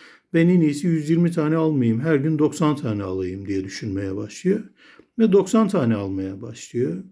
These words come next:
Ee, birkaç gün sonra bu korkusu iyice artıyor. Diyor ki, "Doksan tane alıyorum, satılıyor belki ama yani ekonomi kötüye gidiyor. Bu gidişle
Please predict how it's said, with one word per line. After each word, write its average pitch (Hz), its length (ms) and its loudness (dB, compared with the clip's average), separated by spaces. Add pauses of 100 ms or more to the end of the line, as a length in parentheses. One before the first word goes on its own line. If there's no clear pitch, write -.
(500)
Ee, 156 440 4
birkaç 190 380 0
gün 190 140 2
sonra 185 400 2
bu 180 80 -2
korkusu 180 500 -2
iyice 180 300 4
artıyor. 143 600 2
Diyor 170 220 0
ki, 139 400 -2
"Doksan 143 380 -2
tane 147 240 -4
alıyorum, 147 520 0
satılıyor 147 540 0
belki 127 320 0
ama 170 380 0 (540)
yani 135 160 -2
ekonomi 165 400 2
kötüye 170 380 2
gidiyor. 135 340 0
Bu 143 80 -4
gidişle 165 600 0